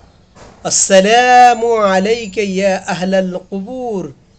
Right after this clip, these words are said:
ইয়াগফিরুল্লাহু লানা ওয়া লাকুম, আনতা সালাফুনা ওয়া নাহনু বিল আথরি। হে কবর বাসিন্দাগণ,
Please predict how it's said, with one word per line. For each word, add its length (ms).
ইয়াগফিরুল্লাহু 1200
লানা 480
ওয়া 220
লাকুম, 560
আনতা 1000
সালাফুনা 760
ওয়া 160
নাহনু 500
বিল 420
আথরি। 460
হে 300
কবর 280
বাসিন্দাগণ, 840